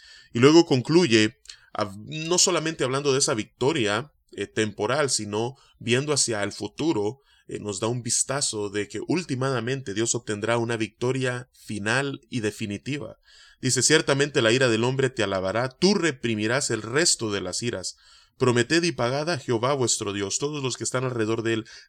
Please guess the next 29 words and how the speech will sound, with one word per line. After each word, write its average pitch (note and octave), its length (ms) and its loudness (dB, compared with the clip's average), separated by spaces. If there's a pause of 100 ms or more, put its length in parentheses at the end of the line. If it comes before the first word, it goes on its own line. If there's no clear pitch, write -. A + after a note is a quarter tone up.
(100)
traigan C#3+ 440 2
ofrendas A#2 480 -2
al G2+ 100 -4
temible". G2+ 580 -6 (420)
Eh, - 140 -6
después D3 480 2
de C#3 140 -2
que A2 280 -4 (180)
Ezequías C3 600 0
obtiene C3 320 0
esta B2+ 180 0
gran C3 240 -2
victoria B2 520 0
por G#2 180 -6
el F#2+ 80 -8
brazo A#2+ 460 -2
poderoso G#2 480 -2
de G2 80 -2
Dios, A#2 340 -2 (300)
vinieron A2+ 400 0
reyes G#2+ 480 0
de G2 100 -6
todas B2 300 -2
partes B2+ 440 -6
y G#2+ 60 -10
trajeron A2+ 420 -8
tributos G#2+ 600 -4
a G#2 80 -4
Ezequías, G2+ 640 -4